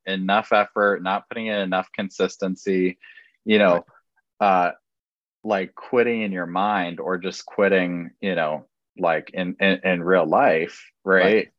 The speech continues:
Speaker 1: It's, it's not gonna get you to where, where you wanna go. You just have to stay consistent, um, you know, constantly follow up,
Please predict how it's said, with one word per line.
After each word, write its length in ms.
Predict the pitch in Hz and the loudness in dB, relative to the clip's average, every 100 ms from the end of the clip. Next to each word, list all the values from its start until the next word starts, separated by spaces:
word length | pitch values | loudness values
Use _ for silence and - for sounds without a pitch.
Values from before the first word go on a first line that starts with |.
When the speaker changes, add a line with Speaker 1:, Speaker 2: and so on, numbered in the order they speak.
| _ - | _ -4
Speaker 1:
It's, 360 | 101 - - - | -4 -4 -14 -4
it's 300 | 98 92 110 | -2 -2 0
not 240 | 101 98 | 0 0
gonna 240 | 101 90 82 | -2 -4 -2
get 320 | 85 85 - | -4 -4 -6
you 160 | 82 78 | -8 -6
to 120 | 87 | -4
where, 320 | 80 82 80 - | 0 2 2 0
where 160 | 90 | -2
you 140 | 78 76 | -2 -2
wanna 220 | 71 67 | -4 -4
go. 240 | 82 67 | 0 0
You 180 | 62 82 | -2 -4
just 220 | 85 - | -6 -2
have 180 | 92 - | -4 -4
to 80 | 71 | -10
stay 340 | - - 101 | -6 2 2
consistent, 800 | 98 107 - 92 - - 92 87 - _ _ _ _ _ _ | 2 -4 0 0 0 0 2 2 -4 _ _ _ _ _ _
um, 520 | 82 80 73 69 69 _ _ | -4 -2 -2 -4 -8 _ _
you 140 | 98 90 | -6 -4
know, 340 | 78 65 62 _ _ _ _ - | -2 -2 -6 _ _ _ _ -8
constantly 640 | - 104 - 107 80 95 | 0 0 0 0 2 2
follow 400 | - 92 90 85 | 2 2 4 4
up, 320 | 82 78 - | 2 2 -2